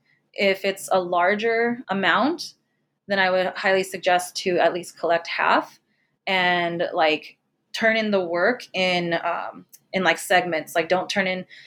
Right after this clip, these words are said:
everything one hundred percent without getting paid a hundred percent, if that makes sense. But, um, yeah, then I dive into my market research process, and that takes me a couple hours because I really like to, like,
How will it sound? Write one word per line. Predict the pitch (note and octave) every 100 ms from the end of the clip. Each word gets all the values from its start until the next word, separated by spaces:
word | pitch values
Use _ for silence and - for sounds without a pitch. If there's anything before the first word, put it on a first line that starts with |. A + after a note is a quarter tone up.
| - -
everything | F#3 F3 F3
one | E3+
hundred | F3 F3 E3+
percent | E3 F#3 D#3+
without | E3+ E3+ D3+
getting | D#3+ D#3+ D3+ _ -
paid | F3 D#3+ - _ -
a | E3
hundred | - -
percent, | - - F#2 -
if | -
that | D3+
makes | - -
sense. | - - - - - - - _
But, | G3
um, | F#3 E3+ E3+ - _ _ -
yeah, | B3 G3
then | G#3
I | A#3
dive | A#3 A3
into | A3 G#3+ - A3 G#3+
my | G#3
market | G3+ G3 G3+
research | D4 C4 -
process, | F#3 F#3 F#3 F#3 -
and | F#3 F#3+ F#3+
that | G3 -
takes | G3+ G3
me | G3 G3 F#3+ - _ _ _ _ _ _ _ D#4
a |
couple | G#4 G#4 -
hours | G3 A3 A#3
because | G#3+ G3+
I | G3+
really | G3 G3+
like | G3 G3
to, | -
like, | F#3+ F3+